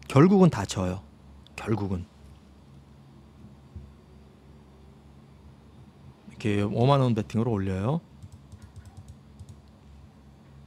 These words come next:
이렇게 현재 이십사 번 맞은 후에 네 번, 네 번 미스했어요.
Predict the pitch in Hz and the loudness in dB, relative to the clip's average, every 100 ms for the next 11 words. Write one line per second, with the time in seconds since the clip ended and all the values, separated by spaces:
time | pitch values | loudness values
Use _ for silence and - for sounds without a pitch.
0 | - 69 - - - - - - - - | -20 -20 -20 -20 -20 -20 -20 -20 -20 -20
1 | - - - - 120 143 143 107 165 190 | -20 -20 -12 -2 0 0 0 2 4 4
2 | 208 - 104 110 139 143 139 120 123 - | 2 -2 -2 2 4 4 4 0 -2 -10
3 | - - - 107 107 131 120 147 160 98 | -20 -20 -12 -6 -2 0 2 2 0 -2
4 | - - - - - - - - - 113 | -8 -20 -20 -20 -20 -20 -20 -18 -2 4
5 | 127 135 120 143 185 - - - 117 113 | 6 6 6 6 4 2 -10 -12 -2 2
6 | 120 117 98 - 110 - 107 123 | 4 4 2 -4 -6 -6 -4 -2